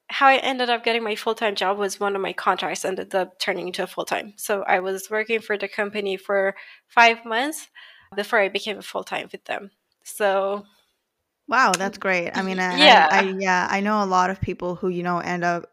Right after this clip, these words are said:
Speaker 2: or start off as contractors, and then they extend that contract, or they just continue or move up,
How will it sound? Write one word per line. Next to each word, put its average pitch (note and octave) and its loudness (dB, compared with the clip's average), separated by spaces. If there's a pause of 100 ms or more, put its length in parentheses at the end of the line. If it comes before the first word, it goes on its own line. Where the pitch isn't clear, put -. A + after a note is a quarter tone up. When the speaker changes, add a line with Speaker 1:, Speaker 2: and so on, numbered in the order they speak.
Speaker 2:
or F3+ 0
start F#3 0
off F3+ -2
as F3+ -6
contractors, F3+ -4
and E3+ -8
then E3+ -6 (540)
they F#3 0
extend F#3+ -2 (120)
that F#3+ 2
contract, F#3 0
or F3+ -2
they F3 -2
just D#3+ -8 (220)
continue F#3 -4
or F3 -4
move F3 0
up, F3 0